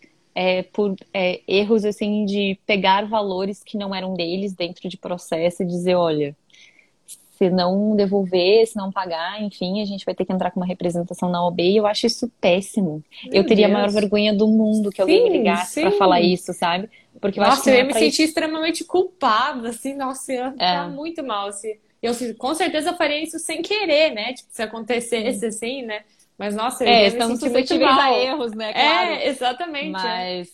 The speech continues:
Speaker 1: nossa, eu, é, então, é complicado, assim, né?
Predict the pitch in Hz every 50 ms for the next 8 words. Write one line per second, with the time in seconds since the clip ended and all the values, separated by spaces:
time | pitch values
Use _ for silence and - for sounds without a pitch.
0 | _ _ - 196 190 190 196 190 - 196 170 165 170 180 185 190 196 202 202 202
1 | - - 180 175 170 175 175 180 - - 185 180 - 190 185 180 185 196 202 202
2 | 196 196 190 180 175 180 180 - 226 220 240 - 262 - - 240 214 190 185 175
3 | 165 180 - - 180 170 165 165 190